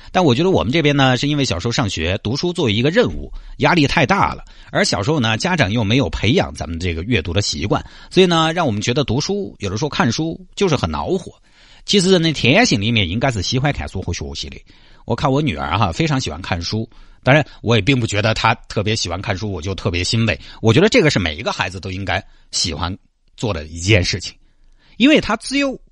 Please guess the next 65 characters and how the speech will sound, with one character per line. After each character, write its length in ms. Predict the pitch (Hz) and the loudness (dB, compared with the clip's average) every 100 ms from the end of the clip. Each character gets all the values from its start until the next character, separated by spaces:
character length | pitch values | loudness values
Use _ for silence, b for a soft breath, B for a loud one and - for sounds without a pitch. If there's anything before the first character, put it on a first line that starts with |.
| _ | _
看 220 | - 101 | -2 0
书， 420 | 85 - 98 175 - _ - - _ _ - - - - - _ _ _ | -2 -4 -6 -6 -12 _ -20 -20 _ _ -20 -20 -20 -20 -20 _ _ _
我 200 | - 185 185 | -2 0 0
观 220 | 170 - 165 | 0 2 4
察 140 | - - | 2 -4
她 80 | - | -6
就 80 | 120 | -4
可 100 | 110 | 0
以 60 | 107 | 0
很 180 | 120 | 0
安 140 | 90 95 | -2 -4
静。 100 | 87 _ _ _ _ _ _ _ | -8 _ _ _ _ _ _ _
为 140 | 175 | 2
啥 120 | 202 | 2
子 100 | 160 | 2
呢？ 140 | 226 220 _ _ _ _ _ | -2 -4 _ _ _ _ _
其 100 | - | -2
实 80 | 220 | 0
每 160 | 269 302 | 0 2
个 80 | |
娃 180 | 226 175 | 2 2
都 120 | 175 | 0
具 220 | 196 - 107 | -4 -4 -2
备 120 | 107 | -2
这 80 | 90 | -2
种 100 | 95 | -4
能 200 | 95 85 | -4 -6
力， 200 | 73 - | -8 -4
为 100 | 135 | 0
啥 120 | 131 | 0
子 80 | 113 | 0
呢？ 100 | 151 | -2
因 100 | 185 | -4
为 60 | 202 | -2
他 80 | |
有 80 | 240 | -4
好 260 | - 78 85 | -4 -8 -6
奇 200 | - 95 | -2 -2
心 180 | 92 80 | -4 -8
的 100 | 71 | -12
嘛。 120 | 65 b b - | -18 b b -4
直 180 | 170 220 | 0 2
到 140 | 254 | 2
有 80 | 110 | 2
一 60 | |
天 160 | 117 165 | 0 -2
你 80 | 110 | 0
大 200 | 156 139 | 0 2
概 120 | 123 | 0
会 140 | 123 | 0
在 140 | 123 117 | 0 0
什 100 | 101 | 0
么 80 | 156 | 0
时 80 | |
候 60 | 131 | 0
不 120 | - | 0
喜 120 | 120 | -2
欢 100 | 85 | -2
学 180 | 87 90 | -2 -2
习 160 | 95 92 | -2 -4
和 140 | 90 | -6
看 180 | 90 92 | -6 -4
书 160 | 80 107 | -2 0
了 140 | 87 | -2
呢？ 160 | 71 | -4